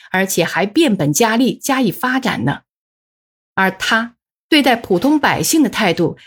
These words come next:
简直更是厚颜无耻，完全是挑衅式的，搞得那一套排场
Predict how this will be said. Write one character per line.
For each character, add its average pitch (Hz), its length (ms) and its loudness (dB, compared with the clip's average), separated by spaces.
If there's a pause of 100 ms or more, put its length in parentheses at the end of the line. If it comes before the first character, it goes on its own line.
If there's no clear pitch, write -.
(100)
简 185 320 2
直 240 120 0
更 247 220 4
是 196 160 2
厚 311 260 0
颜 214 200 4
无 220 200 2
耻， - 360 -2 (240)
完 196 260 2
全 214 180 2
是 185 340 -2 (160)
挑 - 280 -4
衅 226 300 2
式 151 240 0
的， - 220 -10 (840)
搞 180 180 0
得 202 120 0
那 226 180 4
一 190 100 2
套 214 180 -2
排 160 320 -2
场 - 340 -6